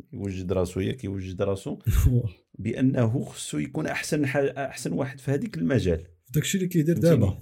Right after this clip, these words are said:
Speaker 1: أيوة،
Speaker 2: مم.
Speaker 1: في هذيك الشيء اللي تدير دابا.
Speaker 2: مم.
Speaker 1: كون أحسن واحد. طور راسك بأنك تكون أحسن واحد في هذيك، في هذيك ال-، ال-،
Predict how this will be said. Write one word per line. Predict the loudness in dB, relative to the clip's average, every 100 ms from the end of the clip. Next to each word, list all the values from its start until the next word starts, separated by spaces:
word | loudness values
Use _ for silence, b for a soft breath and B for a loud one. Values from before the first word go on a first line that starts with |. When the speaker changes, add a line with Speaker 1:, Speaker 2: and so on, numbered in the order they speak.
| -6
Speaker 1:
أيوة، | -2 0 2 4
Speaker 2:
مم. | 2 -2
Speaker 1:
في |
هذيك | -6 -4
الشيء | -4 -2
اللي | -2
تدير | -2 -2 -2
دابا. | 4 4 4
Speaker 2:
مم. | 0 -14 _ _ _ -6
Speaker 1:
كون | -6
أحسن | -4 -8 -4
واحد. | -4 -4 -6 -18 _ _ _ _ -12 -2
طور | 0 0
راسك | 0 -4 -4
بأنك | 0 0 0
تكون | -2 -6 -8
أحسن | -8 -10 -2
واحد | -2 -2 -4
في | -4
هذيك، | -4 -6 -4
في | -4
هذيك | -4 -8
ال-، | -10 -10
ال-، | -10 -10